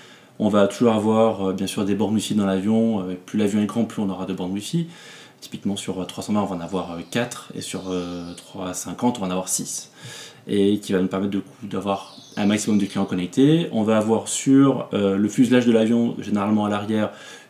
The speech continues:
une petite bulle, euh, qui permet d'avoir, ben, la connexion au satellite, puisqu'on est connecté au satellite, euh, pour pouvoir avoir Internet.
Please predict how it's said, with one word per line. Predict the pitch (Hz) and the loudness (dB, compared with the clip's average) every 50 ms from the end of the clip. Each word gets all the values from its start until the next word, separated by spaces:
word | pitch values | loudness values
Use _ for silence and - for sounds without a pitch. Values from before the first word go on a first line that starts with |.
| _ _ | _ _
une | - 131 135 143 139 131 123 110 | 6 8 8 10 10 8 8 6
petite | - 123 113 - 117 113 110 | 4 0 -2 -2 -4 -2 2
bulle, | 117 120 127 120 117 104 101 98 - | 6 6 8 8 6 4 2 -2 -4
euh, | 101 101 98 95 95 | -2 -2 0 0 -2
qui | 92 - - - - 107 104 104 | -2 -4 -6 -4 -2 0 0 0
permet | 101 - 98 92 101 101 | 0 -2 -2 -2 -2 -2
d'avoir, | 95 98 92 101 104 101 98 95 | -2 -2 -2 -2 -2 -2 -4 -6
ben, | - - 95 101 104 104 | -8 -10 -12 -10 -8 -8
la | 104 - | -6 -2
connexion | - 101 101 - - 117 113 - - | -2 -2 -2 0 0 -2 -2 -2 0
au | - 139 | 0 0
satellite, | - - 120 - - 147 131 156 - - | 2 2 0 -2 0 0 -2 -2 -4 -8
puisqu'on | - - - - 107 104 101 | -18 -18 -16 -12 -8 -6 -6
est | 101 | -4
connecté | - 104 101 101 - | -2 -2 -2 0 -2
au | 110 104 | -2 -2
satellite, | - - 107 - - 95 104 110 - | -2 -4 -6 -6 -4 -4 -4 -4 -4
euh, | - 98 98 98 98 - | -4 -4 -4 -6 -8 -10
pour | - 101 | -12 -12
pouvoir | - - 113 110 110 101 | -12 -8 -6 -4 -4 -4
avoir | 98 98 101 98 - - | -4 -4 -6 -8 -8 -8
Internet. | - 110 92 - 92 90 107 139 135 - | -6 -6 -4 -4 -2 -2 -2 -2 -4 -6